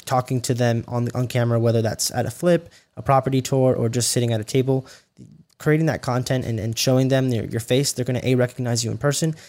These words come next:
and you get that, uh, that celebrity status. And Joe Fairless talks about that in his book, The Best Ever Apartment Syndication book, where, uh, you don't want to have, like, I mean, maybe you do want that widespread fame, but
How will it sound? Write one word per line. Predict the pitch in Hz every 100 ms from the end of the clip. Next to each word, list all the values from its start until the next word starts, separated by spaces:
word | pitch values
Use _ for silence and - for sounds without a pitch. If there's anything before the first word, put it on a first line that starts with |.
| _ -
and | 127
you |
get | 143 160
that, | 143 -
uh, | 113 85 -
that | 127 120
celebrity | 135 131 120
status. | 113 107 107 -
And | 120 95
Joe | 143 135
Fairless | 127 120 -
talks | 113 -
about | 117 110
that | 107
in | 113
his | 113
book, | - 113 - - - _
The | 127
Best | 117 117 120
Ever | 117 113
Apartment | 104 120 120 -
Syndication | 120 113 113 110 113
book, | 113 110
where, | 117 110 - - _ 104
uh, |
you | 104 151
don't | 196
want | 123 123
to | 123
have, | 120 120
like, | 110 - _ _ 151
I |
mean, | 156 185 170
maybe | 180 156
you | 127
do | 123
want | 123 123
that | 101
widespread | 117 117 127 123
fame, | 135 127
but | 110